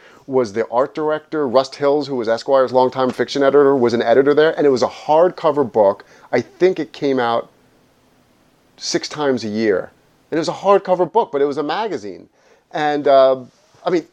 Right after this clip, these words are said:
I've just started to get into it. And man, they, like, I mean, they had, like, great pe-, Frank Deford wrote for them <laughs> sort of regularly. Um,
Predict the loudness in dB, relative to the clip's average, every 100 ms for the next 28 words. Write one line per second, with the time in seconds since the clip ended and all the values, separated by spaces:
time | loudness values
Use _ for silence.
0 | _ _ _ _ 0 0 -4 0 0 0
1 | 0 2 2 -2 -2 -4 -4 -10 -10 -8
2 | -6 -6 -6 -12 -12 -10 -8 -8 -12 _
3 | -20 -20 -4 -2 -2 -4 -14 -8 -6 -6
4 | -8 -6 -4 -2 -2 -4 -6 -14 -12 -14
5 | -8 -6 -6 -4 -6 -4 -8 -8 -10 -16
6 | _ _ _ _ -8 -4 -4 -4 -8 -12